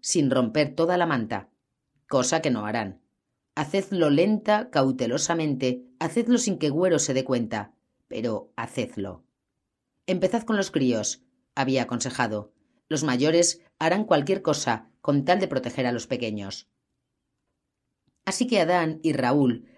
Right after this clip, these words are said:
habían lanzado una ofensiva de seducción. Compraron casas caras en la exclusiva colonia Hipódromo y de repente estuvieron metidos en el ajo. De hecho, estaban en todas partes. Como si un día no existiera Raúl Barrera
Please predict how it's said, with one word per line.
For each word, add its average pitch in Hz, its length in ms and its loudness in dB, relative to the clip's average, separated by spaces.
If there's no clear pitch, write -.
habían 220 280 2
lanzado 220 300 0
una 214 160 2
ofensiva 190 480 -2
de 190 80 0
seducción. 143 720 -4
Compraron 143 520 2
casas - 320 -4
caras 120 320 -2
en 127 80 0
la 117 60 -2
exclusiva 127 580 -2
colonia 131 440 0
Hipódromo 113 720 -2
y 185 100 -4
de 185 80 4
repente 214 340 2
estuvieron 214 400 0
metidos 143 400 0
en 135 80 0
el 127 100 0
ajo. - 380 -6
De 151 260 4
hecho, 151 200 0
estaban 127 340 0
en 120 120 0
todas 110 260 -4
partes. 107 540 -6
Como 202 200 2
si 226 140 0
un 220 80 4
día 208 160 4
no 185 120 0
existiera 151 680 0
Raúl 135 360 2
Barrera 120 500 -2